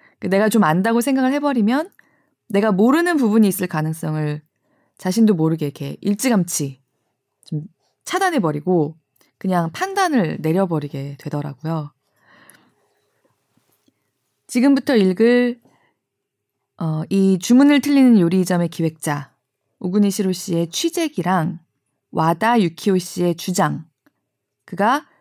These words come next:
치매 환자 요양시설을 운영하는 방식에 대해서 공감을 하실 수도 하지 않으실 수도 있습니다. 하지만 일단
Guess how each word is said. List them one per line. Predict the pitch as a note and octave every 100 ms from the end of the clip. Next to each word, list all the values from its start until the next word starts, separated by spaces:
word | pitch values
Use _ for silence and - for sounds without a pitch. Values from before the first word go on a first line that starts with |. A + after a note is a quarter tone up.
| _ _
치매 | - D#4 D#4+
환자 | D#4 C#4+ C4+ G3+
요양시설을 | F#3+ G#3 G#3+ - G3+
운영하는 | F#3 E3+ G3 F#3+ F#3
방식에 | D#3 D3 E3+
대해서 | E3 C#3+ C#3+ F#3 E3 D#3+ _ _ _ _
공감을 | G3+ F#3+ G#3 G#3 A#3+
하실 | B3 F4+ F#4 -
수도 | - D#3 C#3+ D3 _ _ -
하지 | D4 D4
않으실 | F3+ D#3+ G3 A3+
수도 | G#3 - E3
있습니다. | - D3+ C#3 C#3+ C#3 - _ _ _ - - _ _ _ _ _ _ _ -
하지만 | B3+ B3+ B3+ B3+ A#3+ A#3 F#3+ - _ _
일단 | G#3 G#3 A#3 A#3 A3 G3